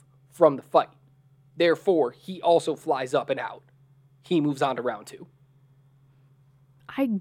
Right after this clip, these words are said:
Speaker 2: guess.
Speaker 1: So, Edward, Blade,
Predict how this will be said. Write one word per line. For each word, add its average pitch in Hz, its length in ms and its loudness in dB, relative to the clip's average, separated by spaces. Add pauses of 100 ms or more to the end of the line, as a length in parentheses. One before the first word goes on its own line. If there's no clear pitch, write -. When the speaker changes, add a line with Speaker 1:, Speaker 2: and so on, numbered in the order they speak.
(140)
Speaker 2:
guess. 214 840 -4 (840)
Speaker 1:
So, 135 360 2 (560)
Edward, 110 380 2 (760)
Blade, 131 440 -4